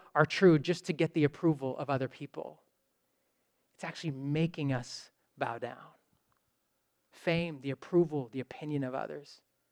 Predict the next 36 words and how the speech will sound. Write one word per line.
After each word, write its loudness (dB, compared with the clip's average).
and 0
beauty. 0
We -2
live 6
in 6
a 2
culture 0
that -4
says, -12
"Hang -2
on, -2
hang 0
on 0
to -4
how 0
you 2
look, 2
hang -6
on 2
to 0
what 6
you 0
used 0
to -8
be 2
able 0
to -14
do." -8
And -4
for 0
some 4
of 6
us, 6
that 8
sort 6
of 0